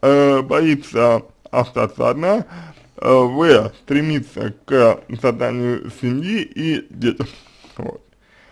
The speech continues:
Вот эти, э, вещи, э, кроме, кроме последнего, я полагаю, полагаю, комментировать не нужно. Тут, э,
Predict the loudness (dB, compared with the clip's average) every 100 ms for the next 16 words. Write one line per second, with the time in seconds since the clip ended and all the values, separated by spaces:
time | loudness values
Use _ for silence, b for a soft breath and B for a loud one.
0 | b b b 2 2 0 4 4 4 2
1 | 2 4 6 8 6 4 2 2 -4 -4
2 | -8 _ -4 -2 0 0 0 -2 -4 -2
3 | -2 2 2 2 0 -2 -2 -6 0 0
4 | 2 -2 0 2 2 0 2 4 4 4
5 | 2 2 -4 -6 -4 -2 -2 -4 -6 -6
6 | -6 -6 -8 -6 -8 -8 _ _ -20 -20
7 | _ _ _ _ -8 -2 2 4 2